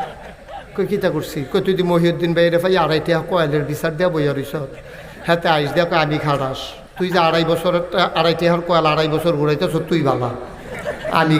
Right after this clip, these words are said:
খাটাস।" কথা তো আরেকটা মনে পড়ছে, এটাও কইলে যা। ওই একটা যে কৈর খাইয়া খাইয়া যাইতে আছে, আরেকতে ফিসি দিয়া টোহাইয়া টোহাইয়া শুয়ে রস আর বারো আনা। তো ফিসের তে কইতাছে, "কেমন খাটা শেখাইছে, এক ফোঁটা রস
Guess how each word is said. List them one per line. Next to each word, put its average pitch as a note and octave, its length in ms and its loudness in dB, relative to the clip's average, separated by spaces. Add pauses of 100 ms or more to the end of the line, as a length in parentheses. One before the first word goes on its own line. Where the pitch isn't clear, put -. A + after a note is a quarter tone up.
খাটাস।" C3 300 -2 (100)
কথা F3+ 180 2
তো F3+ 100 2
আরেকটা F3+ 300 2
মনে F3 240 0
পড়ছে, F#3+ 200 -2
এটাও F3 160 2
কইলে F3 240 2
যা। E3+ 140 0 (1400)
ওই D#3+ 120 4
একটা D#3+ 220 2
যে D#3+ 100 0
কৈর F#3 420 2
খাইয়া F3+ 200 2
খাইয়া F#3+ 240 4
যাইতে F3+ 340 2
আছে, G3 580 0 (140)
আরেকতে F3+ 420 2
ফিসি F#3 280 -2
দিয়া E3 160 2
টোহাইয়া F3 360 2
টোহাইয়া F#3 380 2
শুয়ে G3+ 400 2 (640)
রস F3+ 340 2
আর G#3+ 100 2
বারো D3+ 280 -2
আনা। C3 240 -4 (440)
তো D#3+ 80 -4
ফিসের G3 400 2
তে F3+ 80 -2
কইতাছে, F3+ 360 -2
"কেমন C4 340 -2
খাটা D#3 320 -2
শেখাইছে, D#3+ 400 0
এক D#3 140 -2
ফোঁটা C#3+ 340 -2
রস C3 340 -2